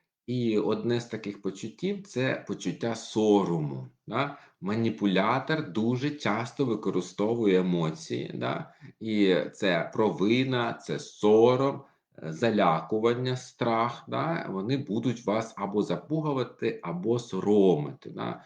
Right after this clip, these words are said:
«Як тобі не соромно, е, це не знати?»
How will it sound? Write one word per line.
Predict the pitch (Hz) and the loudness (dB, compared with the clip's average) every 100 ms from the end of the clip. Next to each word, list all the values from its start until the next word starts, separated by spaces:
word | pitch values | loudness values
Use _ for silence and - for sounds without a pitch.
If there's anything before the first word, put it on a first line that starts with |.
| - - | -20 -6
«Як | 95 92 - | -4 -2 -4
тобі | 85 98 | -4 -2
не | 98 | -2
соромно, | 95 - 123 120 92 80 78 - _ | -6 -2 2 4 2 0 -2 -6 _
е, | 80 76 - | -10 -10 -14
це | - 95 | -2 0
не | 87 90 | 2 0
знати?» | - 82 95 87 69 - - - | -2 -4 0 0 -2 -10 -18 -20